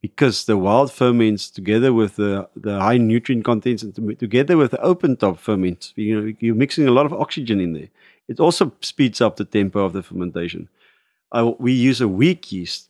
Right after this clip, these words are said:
just to get an extra six hours or eight hours, ten hours of, on the fermentation. And then intense extraction,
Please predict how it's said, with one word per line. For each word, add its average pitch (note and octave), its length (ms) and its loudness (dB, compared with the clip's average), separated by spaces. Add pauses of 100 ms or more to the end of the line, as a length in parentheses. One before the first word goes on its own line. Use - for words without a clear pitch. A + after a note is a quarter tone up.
just C#3+ 220 0
to C#3 80 -4
get B2 140 2
an A#2 160 2
extra B2+ 360 0
six - 280 -4
hours A2 340 0
or A2 100 -8
eight A2+ 160 -4
hours, G2 220 -2
ten G#2 200 -4
hours F#2 380 -4
of, - 300 -10
on G#2+ 120 -2
the G2+ 80 -4
fermentation. F#2+ 760 -4 (600)
And A2 260 0
then B2 360 2 (200)
intense D3 500 2
extraction, C#3+ 760 -2